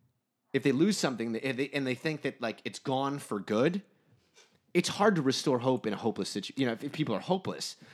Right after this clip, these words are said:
So it's like, can you be restored and brought back? And I, I don't know, I found a lot of, uh, a lot of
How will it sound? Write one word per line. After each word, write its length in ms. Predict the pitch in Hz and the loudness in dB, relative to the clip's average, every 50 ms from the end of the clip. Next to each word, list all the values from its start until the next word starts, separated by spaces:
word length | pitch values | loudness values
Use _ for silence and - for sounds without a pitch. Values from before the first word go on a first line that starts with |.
| - - | -20 -4
So 120 | - - | -2 -2
it's 80 | 135 123 | 0 0
like, 160 | 139 127 - | 0 -2 -2
can 180 | - 135 156 156 | 0 2 2 4
you 80 | 160 | 4
be 80 | 143 147 | 4 4
restored 380 | 139 131 - - 139 127 123 107 | 2 2 2 0 0 0 0 -2
and 120 | 110 98 | -4 -4
brought 280 | - 117 101 95 - - | -2 -2 -2 -2 -4 -4
back? 260 | 110 101 104 - - - | -4 -2 -4 -4 -6 -8
And 160 | 117 113 113 | -6 -6 -6
I, 180 | 110 71 104 117 - - | -6 -6 -8 -6 -2 2
I 60 | 139 | 2
don't 80 | 151 175 | 4 4
know, 80 | 185 | 4
I 80 | 139 101 | 2 2
found 300 | - - 120 117 117 113 | 2 2 2 2 2 0
a 20 | |
lot 260 | 113 117 117 120 117 | 0 2 2 2 4
of, 240 | 120 117 113 101 104 | 4 2 0 0 0
uh, 360 | 117 110 113 113 110 110 107 - - _ _ - - _ _ _ _ _ _ _ _ _ _ _ _ _ _ _ _ _ _ _ _ _ _ _ _ _ _ - | 0 2 2 2 2 0 -2 -4 -8 _ _ -20 -20 _ _ _ _ _ _ _ _ _ _ _ _ _ _ _ _ _ _ _ _ _ _ _ _ _ _ 4
a 80 | 139 | 6
lot 240 | 143 151 165 170 190 | 6 6 6 6 6
of 300 | 208 190 151 131 - - | 6 4 2 -2 -8 -14